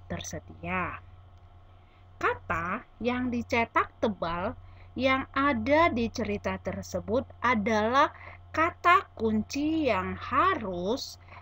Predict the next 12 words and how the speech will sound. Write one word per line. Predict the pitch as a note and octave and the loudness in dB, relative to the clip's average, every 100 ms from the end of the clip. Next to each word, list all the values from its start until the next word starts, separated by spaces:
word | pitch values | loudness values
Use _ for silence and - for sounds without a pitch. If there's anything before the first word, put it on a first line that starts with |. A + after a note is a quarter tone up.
| - | -14
kalian | - B3 B3+ A#3+ A#3 G#3+ A3 D#4+ G4 G#3 | 0 2 2 0 2 4 4 4 2 2
buat | A3+ G#3+ G3+ G3+ B3+ G3+ | 0 0 0 -2 -2 -4
menjadi | G3 F3+ G3 G#3 C4+ C#4+ | -6 -4 -4 -2 -2 -4
sebuah | - F3+ F3 F3 F3+ F#3 - | -4 -6 -4 -4 -4 -8 -10
cerita. | F#3 F3+ F#3 F3 D#3 - - - - - - | -8 -8 -8 -6 -6 -8 -16 -20 -20 -20 -12
Ya, | G3 G3 - - | -6 -6 -6 -10
jadi, | F#3 A#3 G#3+ G3 - F#3 G#3 B3+ G4 - - - - - | 4 6 6 4 -6 -6 -4 -6 -8 -14 -20 -20 -14 -6
ya, | F#3+ G#3+ - - - | -6 -6 -10 -12 -10
eh, | - A#3 A#3 A#3 A#3+ A#3+ A#3 A#3+ B3 C4 | 0 4 4 4 2 2 0 0 -2 -6
kata | - - D#4 G4+ G#4 B3+ | -4 2 4 4 2 0
kunci | B3+ C4+ - E3 F3 A#3+ - - - - - - | 2 0 -2 -6 -4 -6 -8 -20 -20 -20 -20 -2
yang | A3 | 0